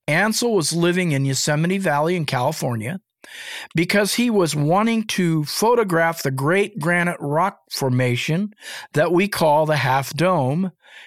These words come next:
in a way that had never been photographed before or exposed before on film. He'd attempted many different effects with many different shaded lenses, but was growing increasingly frustrated because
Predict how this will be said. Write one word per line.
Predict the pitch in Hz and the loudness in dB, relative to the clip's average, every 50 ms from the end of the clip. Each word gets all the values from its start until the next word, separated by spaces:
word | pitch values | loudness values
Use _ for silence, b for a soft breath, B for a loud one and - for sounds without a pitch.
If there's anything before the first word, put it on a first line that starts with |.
| B B _ | B B _
in | 165 160 165 | 0 2 2
a | 156 | 2
way | 147 156 165 175 185 196 | 4 4 4 4 4 2
that | 175 165 151 | 2 0 0
had | 143 147 | 0 0
never | 160 165 165 196 202 | 0 2 2 2 2
been | 185 185 175 | 2 2 2
photographed | 160 - - 208 214 196 175 143 151 151 151 147 - - | 0 0 2 2 2 2 2 2 2 2 0 0 -2 -2
before | 147 143 - - 196 208 208 165 147 139 | -2 -2 0 0 0 2 2 4 2 2
or | 135 | 0
exposed | 135 - - - - - 202 214 208 202 180 - - | 0 -2 -6 -6 -2 0 2 2 4 2 0 -2 -4
before | - 135 123 - - 135 131 131 127 | -6 -6 -6 -4 -4 -2 0 0 0
on | 127 123 127 | 0 -2 -2
film. | 120 - 156 147 127 110 92 98 - _ _ _ _ _ _ _ _ _ _ _ _ _ _ _ _ _ _ | -2 0 0 0 0 -2 -4 -10 -14 _ _ _ _ _ _ _ _ _ _ _ _ _ _ _ _ _ _
He'd | - 175 208 220 | -2 0 2 2
attempted | 214 - - - 202 202 196 - 180 170 147 | 2 2 2 2 2 2 2 0 0 0 0
many | 143 156 165 180 208 208 | 2 2 2 2 2 2
different | 180 185 196 185 - 190 185 170 | 2 0 0 0 0 -2 -2 -2
effects | 156 151 - - 151 123 113 - - - - | -2 -4 -2 -2 -2 -2 -2 -4 -6 -6 -4
with | 139 127 117 139 | -4 -4 -2 0
many | 139 147 165 180 185 180 | 0 2 2 2 2 0
different | 165 170 180 170 - 180 180 170 | 0 0 -2 0 -2 -4 -4 -4
shaded | - - 165 165 156 151 147 147 | -2 -2 0 0 0 0 0 0
lenses, | 147 147 147 147 147 151 151 151 143 - - - B B B B B B B B B | 0 0 0 0 0 0 -2 -2 -2 -4 -6 -8 B B B B B B B B B
but | - 160 - | -2 0 2
was | 175 151 143 | 2 0 0
growing | 139 160 180 190 196 196 185 165 | 0 2 2 4 4 4 2 2
increasingly | 147 139 139 - - 233 226 - - 226 196 180 175 160 | 2 0 0 0 -2 0 0 0 0 0 0 0 0 -2
frustrated | - - - 220 226 208 - - - 147 135 127 127 135 135 139 | -2 -2 -2 0 0 0 -2 -2 0 0 0 2 2 0 0 0
because | 147 147 147 - - - 240 180 131 123 139 - - | -2 -2 -2 -2 -2 0 2 2 2 0 -2 -4 -6